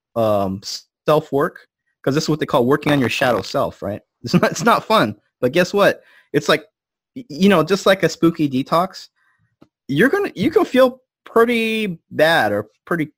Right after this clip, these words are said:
crappy for a little, a time when you're detoxing. It's like all those things are coming out. It's the same on the energetic level. So that's why a lot of people, they don't wanna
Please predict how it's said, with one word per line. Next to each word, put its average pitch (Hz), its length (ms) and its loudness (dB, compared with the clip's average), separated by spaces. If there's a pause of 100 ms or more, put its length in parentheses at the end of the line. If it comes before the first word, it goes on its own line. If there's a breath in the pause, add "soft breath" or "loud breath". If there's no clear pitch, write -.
crappy 151 360 0
for 110 260 -2
a 104 60 0
little, 120 320 -6
a 123 60 -6 (140)
time 139 300 0
when 113 140 -2
you're 117 100 0
detoxing. 117 720 -2
It's - 140 -8
like 147 140 0
all 165 240 4
those 160 640 0
things 160 220 0
are 120 80 -4
coming 147 400 -2
out. 147 320 -4 (420 soft breath)
It's - 120 -6
the 160 80 2
same 220 300 0
on 185 120 4
the 151 120 0
energetic 143 540 0
level. 92 400 -4 (360)
So - 120 -12
that's 160 220 2
why 165 120 4
a 127 80 4
lot 143 160 4
of 139 60 -2
people, 151 280 -6
they 120 120 0
don't 131 160 0
wanna 117 300 -2